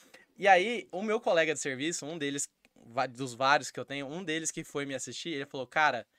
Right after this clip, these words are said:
eu gostei daquela história lá, você perdendo a virgindade, mas a do He-Man eu adorei, eu amei, cara."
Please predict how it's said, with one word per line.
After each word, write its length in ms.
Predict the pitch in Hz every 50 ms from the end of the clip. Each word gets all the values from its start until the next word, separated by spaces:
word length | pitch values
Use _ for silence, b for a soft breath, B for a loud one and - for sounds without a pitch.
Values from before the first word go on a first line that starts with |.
| _ _ _ _ _ -
eu 100 | 147 147
gostei 280 | 165 185 175 - 220
daquela 280 | 220 220 - 220 185 180
história 420 | 165 - - - 165 170 165 156
lá, 200 | 147 151 165 175
você 140 | 170 - 165
perdendo 320 | - 160 151 143 151 151 151
a 40 |
virgindade, 580 | 143 135 147 139 143 151 135 143 147 160 151 160
mas 240 | 165 156 151 147 131
a 100 | 160 165
do 180 | 151 151 170 170
He-Man 440 | 151 151 131 127 131 143 160 170 156
eu 180 | 139 143 143 147
adorei, 480 | 143 139 139 156 160 123 110 107 104 -
eu 80 | - 131
amei, 320 | 139 135 117 110 110 110
cara." 260 | 107 - 113 107 104